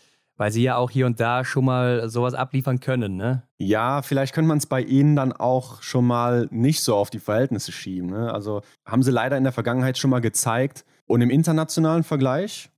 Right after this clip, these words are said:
Speaker 1: Ist auch ein Mann ganz vorne, nicht Philipp Horn, sondern Niklas Hartwig, ne? Der Bronzemedaillengewinner aus dem Sprint der Sommer-W M.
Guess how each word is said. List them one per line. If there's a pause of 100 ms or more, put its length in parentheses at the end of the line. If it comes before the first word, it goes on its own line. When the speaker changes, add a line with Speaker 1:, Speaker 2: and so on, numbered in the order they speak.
Speaker 1:
Ist
auch
ein
Mann
ganz
vorne,
nicht
Philipp
Horn,
sondern (140)
Niklas
Hartwig,
ne?
Der
Bronzemedaillengewinner
aus
dem
Sprint
der
Sommer-W
M.